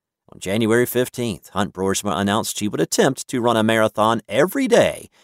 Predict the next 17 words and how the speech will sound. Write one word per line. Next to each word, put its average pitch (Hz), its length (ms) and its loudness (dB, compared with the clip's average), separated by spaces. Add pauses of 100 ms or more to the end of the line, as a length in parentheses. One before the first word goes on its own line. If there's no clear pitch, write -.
(240)
for 123 300 4
one 165 260 2
hundred 98 460 -2
consecutive 95 520 -2
days, 82 400 -6 (420)
which - 280 2
would 147 200 -2
top 190 300 0 (100)
the 139 100 2
woman's 135 400 2
record 117 340 2
of 104 160 4
ninety-five 113 840 2
marathons 78 720 -8 (260)
set 139 400 0
by 117 340 2
Alyssa 131 460 2